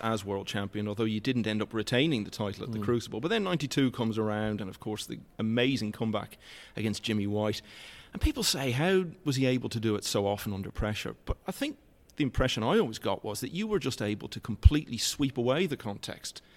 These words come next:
Speaker 2: Mm.
Speaker 1: and to not even be thinking about the significance of it all and still be able to play just as freely no matter what the situation. Would that be fair?
Speaker 2: Yep, a-, absolutely. I, I didn't, I,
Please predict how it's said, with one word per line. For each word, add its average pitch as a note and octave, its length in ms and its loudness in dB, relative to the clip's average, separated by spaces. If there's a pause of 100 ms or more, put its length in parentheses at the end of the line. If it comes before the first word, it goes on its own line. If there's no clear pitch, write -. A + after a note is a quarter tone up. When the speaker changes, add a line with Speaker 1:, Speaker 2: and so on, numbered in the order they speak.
(200)
Speaker 2:
Mm. G#2+ 100 -8
Speaker 1:
and A#2 180 0
to B2 120 2
not C3+ 200 2
even B2 160 0
be B2 100 0
thinking D#3 440 -2
about G2+ 200 0
the - 80 -10
significance G#2 580 -6
of - 100 -8
it - 60 -6
all G#2+ 280 4
and A2+ 120 4 (240)
still D3+ 320 6
be C3 120 6
able A#2 160 4
to A2 60 0
play A2 240 8
just A2+ 220 -2
as A2+ 100 -4
freely A2+ 320 0
no G#2 100 -2
matter B2 180 2
what B2 200 -2
the - 80 -4
situation. - 680 -6
Would C#3 100 -6
that E3 140 -2
be E3 60 -2
fair? F3+ 280 -4 (120)
Speaker 2:
Yep, C3+ 200 0 (300)
a-, C3+ 160 -4
absolutely. C3+ 420 0
I, A2+ 40 4 (120)
I - 20 0
didn't, C#3+ 280 -2
I, B2+ 120 -2